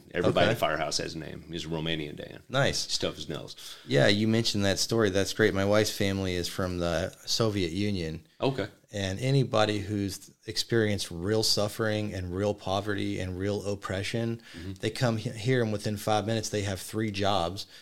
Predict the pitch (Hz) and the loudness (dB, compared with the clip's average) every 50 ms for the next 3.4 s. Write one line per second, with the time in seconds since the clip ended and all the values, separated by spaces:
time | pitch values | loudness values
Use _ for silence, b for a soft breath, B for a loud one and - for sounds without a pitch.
0 | B B B - 107 - 123 110 104 98 - 95 - - 131 135 131 101 98 95 | B B B -6 -2 0 0 2 0 0 -4 -4 0 2 2 4 4 2 0 -2
1 | 90 - 101 95 107 107 101 101 90 87 101 110 120 127 104 85 90 101 104 101 | -2 -2 0 0 0 0 0 -2 -2 -2 0 0 2 0 0 0 -2 -2 2 6
2 | - 143 120 110 120 110 107 - - 82 - - 95 101 - - 95 B B B | 8 8 8 6 4 2 2 2 2 2 2 2 2 2 0 -2 -6 B B B
3 | - 110 117 107 101 98 101 | 4 6 6 6 6 4 2